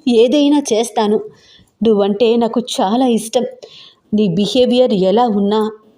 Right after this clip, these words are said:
నువ్వు నా రక్షావి. నేను నిన్ను ఎప్పటికీ ప్రేమిస్తూనే ఉంటాను. నా ప్రేమ అబద్ధం కాదు రక్ష."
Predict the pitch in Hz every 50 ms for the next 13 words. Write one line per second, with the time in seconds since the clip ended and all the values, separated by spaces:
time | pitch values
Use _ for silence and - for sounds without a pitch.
0 | - - 302 302 302 254 214 190 208 247 277 262 233 - - - 285 262 226 202
1 | 220 - - _ _ _ _ _ _ _ _ _ _ _ - 220 220 233 233 220
2 | 220 214 208 202 202 208 240 226 175 196 196 - - 302 294 311 302 302 294 294
3 | - - 214 220 247 269 269 269 - - 247 233 247 233 202 202 202 - 226 220
4 | 220 - - - _ _ _ - - - - _ _ _ _ _ _ _ _ _
5 | - - 247 240 226 214 220 214 214 226 240 233 220 220 254 262 247 - - _
6 | _ - - 247 226 294 277 254 392 381 349 359 269 220 220 240 311 294 254 196
7 | - - -